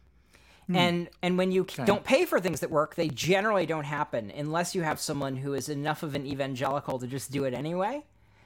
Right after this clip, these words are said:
Speaker 1: Hmm.
Speaker 2: And, and in my case, just doing it anyway led to learning things that you couldn't learn if you accepted the realities of our payment
Speaker 1: Yes.
Speaker 2: model.
Speaker 1: Yes.
Speaker 2: A-, a-, and so kind of the first of those things was taking brain stimulation,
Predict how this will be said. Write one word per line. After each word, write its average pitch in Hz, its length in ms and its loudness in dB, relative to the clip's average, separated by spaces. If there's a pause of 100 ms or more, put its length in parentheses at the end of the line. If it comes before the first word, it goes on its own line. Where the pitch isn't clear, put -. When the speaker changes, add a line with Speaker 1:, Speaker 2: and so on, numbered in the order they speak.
(240)
Speaker 1:
Hmm. 156 180 4
Speaker 2:
And, 160 400 2
and 165 200 4
in 165 120 0
my 180 180 2
case, 170 280 0
just 160 420 0
doing 160 180 0
it 147 100 2
anyway 190 400 -2
led 147 280 0
to 147 100 -4
learning 151 380 0
things 135 260 -2
that 151 80 -12
you 151 100 -2
couldn't 165 440 -2
learn 139 280 -4
if 127 140 -10
you 143 60 -6
accepted 127 800 -6
the 135 260 -2
realities 139 720 0
of 131 80 -6
our 120 120 -2
payment 123 240 2
Speaker 1:
Yes. 98 80 -4
Speaker 2:
model. 107 280 -2 (520)
Speaker 1:
Yes. - 460 -4 (140)
Speaker 2:
A-, 175 120 -4 (120)
a-, 170 300 0
and 170 260 2
so 156 320 2
kind 175 200 2
of 147 100 0
the 156 80 2
first 240 420 2
of 160 100 0
those 151 200 0
things 143 280 -6
was 151 140 -4
taking 180 400 0
brain 156 240 -2
stimulation, 131 680 -6